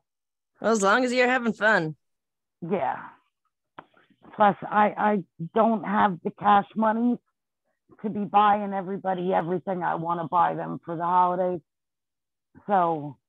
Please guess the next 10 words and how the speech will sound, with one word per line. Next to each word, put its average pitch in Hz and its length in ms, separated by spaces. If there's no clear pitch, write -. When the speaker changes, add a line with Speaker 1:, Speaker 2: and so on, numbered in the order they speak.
Speaker 2:
one 180 180
Speaker 1:
In 165 60
Speaker 2:
of 202 80
a - 20
Speaker 1:
this 403 140
Speaker 2:
kind 480 120
Speaker 1:
economy, 508 500
who 381 140
does? 135 560
Speaker 2:
Yeah, 127 200